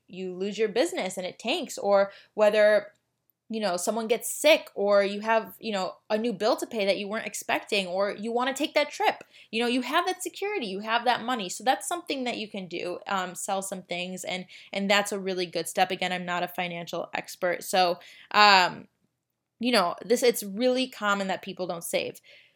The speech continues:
When a payment comes in, it's really exciting. It's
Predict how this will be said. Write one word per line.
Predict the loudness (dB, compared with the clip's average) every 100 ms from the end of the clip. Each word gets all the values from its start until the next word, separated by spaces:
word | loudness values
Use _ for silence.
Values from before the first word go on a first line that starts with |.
| _ _ _ _
When | -4 0 0
a |
payment | 0 -2 -2 -2 -4
comes | -6 -2
in, | -2 -4 -10 _ -2
it's | 0 0 -4 -12
really | -10 -4 -2 -2 -4 -8
exciting. | -8 -4 -2 -4 -8 -14 -18 -2
It's | -2 -2